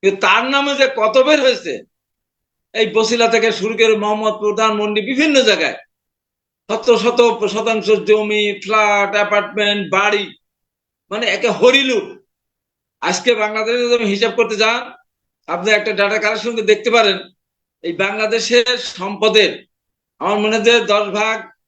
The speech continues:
সম্পদ শুধু আছে পুলিশ প্রশাসনের হাতে। স-, দশ পার্সেন্ট টাকা পুলিশ পা-, পুলিশ প্রশাসনে যারা চাকরি করে তাদের কাছে আছে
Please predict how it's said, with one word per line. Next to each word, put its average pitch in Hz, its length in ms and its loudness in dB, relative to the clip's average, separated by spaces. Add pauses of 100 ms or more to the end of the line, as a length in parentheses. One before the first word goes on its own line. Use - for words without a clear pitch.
(160)
সম্পদ 208 480 2
শুধু 202 280 0
আছে 214 200 -2
পুলিশ 254 380 -2
প্রশাসনের 180 400 0
হাতে। 143 300 -4 (840)
স-, 185 380 0
দশ 202 360 2
পার্সেন্ট 254 520 -2
টাকা 240 560 -2 (760)
পুলিশ 233 320 -4
পা-, 233 420 -2
পুলিশ 226 220 4 (120)
প্রশাসনে 240 380 2
যারা 240 180 2
চাকরি 214 320 -2
করে 226 380 2 (480)
তাদের 254 320 0
কাছে 202 260 -8
আছে 165 260 -12